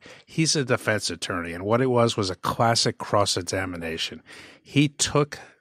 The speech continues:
Lewandowski apart. By the end of the thirty minutes, uh, you knew Lewandowski was a self-admitted liar,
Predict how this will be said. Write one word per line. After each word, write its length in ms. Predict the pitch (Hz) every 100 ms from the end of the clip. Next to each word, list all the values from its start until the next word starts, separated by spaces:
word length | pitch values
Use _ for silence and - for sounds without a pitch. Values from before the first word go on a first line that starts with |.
| _
Lewandowski 840 | - 123 127 117 101 98 - 101 98 -
apart. 600 | 92 - - 78 - - _ - - -
By 160 | 101 101
the 160 | 101
end 180 | 113 147
of 80 | 143
the 140 | 131
thirty 340 | - 127 117 110
minutes, 560 | 104 101 101 - - - _ -
uh, 320 | 104 95 92 95
you 360 | 101 101 98
knew 200 | 98 101
Lewandowski 680 | 98 101 98 98 98 - 104
was 260 | 95 92 -
a 80 | 90
self-admitted 720 | - 113 - 123 120 127 120
liar, 500 | 98 92 92 92